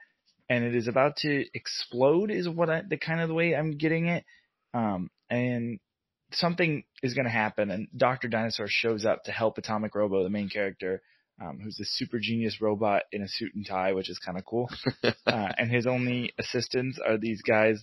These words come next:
Speaker 1: that are just, like, graveyard shift lab workers that just do, like, spreadsheets. They don't really know much.
Speaker 2: <laughs>
Speaker 1: Um, so he, he brings Doctor Dinosaur in, who's his, like, arch nemesis, to help him, basically. And he even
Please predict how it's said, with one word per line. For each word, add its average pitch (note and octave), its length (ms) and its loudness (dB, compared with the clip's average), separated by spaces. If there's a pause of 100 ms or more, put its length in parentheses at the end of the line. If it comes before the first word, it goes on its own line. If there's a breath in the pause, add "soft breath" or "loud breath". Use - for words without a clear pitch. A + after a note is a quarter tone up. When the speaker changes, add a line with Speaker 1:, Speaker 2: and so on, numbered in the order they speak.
Speaker 1:
that A#2 100 2
are A2 60 4
just, G#2 140 -4
like, G2+ 160 -2
graveyard G2+ 480 0
shift G#2+ 300 -2 (180)
lab F#2+ 300 2
workers A#2+ 500 2
that G#2+ 140 -4
just - 200 -12
do, A#2 120 -2
like, G2 140 -2
spreadsheets. G#2 600 0
They G#2+ 80 4
don't G#2 140 2
really G#2+ 160 4
know G#2 140 2
much. A#2+ 300 0
Speaker 2:
<laughs> - 500 -10
Speaker 1:
Um, G#2 280 0
so B2+ 180 2 (120)
he, B2 320 -2 (320)
he - 140 -2
brings C#3 320 4
Doctor B2+ 300 6
Dinosaur A#2 520 2
in, G#2 160 2
who's G#2 240 -2
his, G#2+ 260 -2
like, F#2 220 2
arch A2+ 280 0
nemesis, G#2 480 -2
to G2+ 100 2
help G2+ 240 2
him, F2 300 0 (300)
basically. A2 400 2
And G#2+ 120 2
he A#2 140 0 (160)
even B2+ 280 2